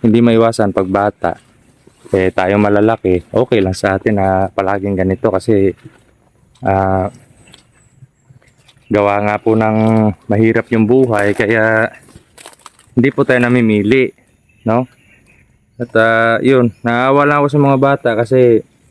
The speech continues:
minsan sinasabi nila pa, matagal na tayo hindi kumakain ng, ano, yung lechon manok, ganon,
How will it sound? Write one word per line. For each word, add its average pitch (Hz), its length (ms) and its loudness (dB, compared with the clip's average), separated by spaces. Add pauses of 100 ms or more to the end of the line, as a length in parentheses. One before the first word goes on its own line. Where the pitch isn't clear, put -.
(1040)
minsan 131 400 2
sinasabi 107 720 -2
nila 110 320 -2
pa, 151 320 0 (2500)
matagal 110 400 0
na 123 160 0
tayo 131 160 2
hindi 135 240 2
kumakain 131 480 0
ng, 139 160 0
ano, 165 160 0
yung 120 400 2
lechon 110 320 0
manok, 160 400 2
ganon, 151 640 0